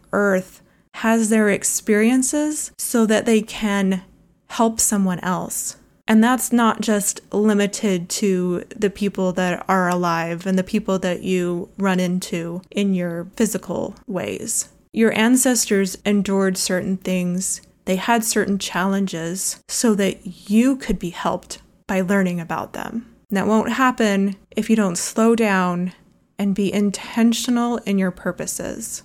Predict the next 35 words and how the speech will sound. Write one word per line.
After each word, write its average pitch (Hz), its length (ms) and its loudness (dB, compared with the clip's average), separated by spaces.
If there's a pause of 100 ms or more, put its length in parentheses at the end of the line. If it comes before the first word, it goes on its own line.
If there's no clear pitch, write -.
(600)
Take 247 220 -2
some 294 240 2
time 226 300 2
tonight 196 720 -4
and 202 640 -2
think 285 360 2
about 190 540 2 (120)
the 220 120 2
things 208 380 0
that 202 80 2
I've 185 180 2
talked - 340 -4
about 180 320 -2
in 190 120 2
this 180 180 -2
podcast. - 840 -6 (480)
You 208 340 4
may 202 400 6
find 208 420 2
the 202 60 2
transcript 196 800 -2
helpful 202 480 0
to 208 80 -6
go 190 200 0
back 185 380 -2
and 185 220 -2
review 185 800 -2 (120)
some 202 260 0
of 185 60 -4
the 185 80 -2
points 185 400 -4
that 202 100 0
I 196 60 0
talked 190 340 -4
about, 170 480 -6